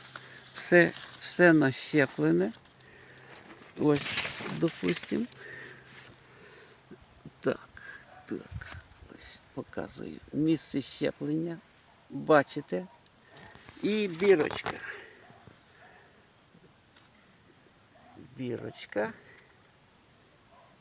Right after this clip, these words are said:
Бачите? І далі. Все дерево нащеплене різними сортами.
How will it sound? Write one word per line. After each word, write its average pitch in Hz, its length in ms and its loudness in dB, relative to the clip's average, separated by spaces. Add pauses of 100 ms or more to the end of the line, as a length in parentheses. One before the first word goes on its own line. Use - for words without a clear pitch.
(560)
Бачите? - 500 2 (720)
І 175 200 0
далі. 139 520 0 (1500)
Все 202 220 2
дерево 190 500 6
нащеплене 180 880 2
різними 160 600 0 (100)
сортами. 131 600 0